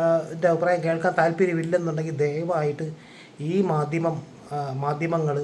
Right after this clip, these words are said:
ചെയ്യേണ്ടത് ഇദ്ദേഹത്തിനെ ബഹിഷ്കരിക്കുക. കാരണം ഈ വലിയ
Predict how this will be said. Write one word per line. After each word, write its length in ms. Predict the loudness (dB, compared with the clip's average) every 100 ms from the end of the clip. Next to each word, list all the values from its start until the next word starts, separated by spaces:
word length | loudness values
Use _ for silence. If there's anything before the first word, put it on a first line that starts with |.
| -6 -16 -20 -20 -20 -8 -4
ചെയ്യേണ്ടത് 440 | -2 -2 -2 -4 -6 -8
ഇദ്ദേഹത്തിനെ 360 | -2 0 0 -2
ബഹിഷ്കരിക്കുക. 600 | 0 0 0 -2 0 -4 -6 -12 -20 -20 -20 -20 -20 -20 -20 -20 -20 -20 -2
കാരണം 220 | 2 4 4
ഈ 40 | 2
വലിയ 220 | 2 4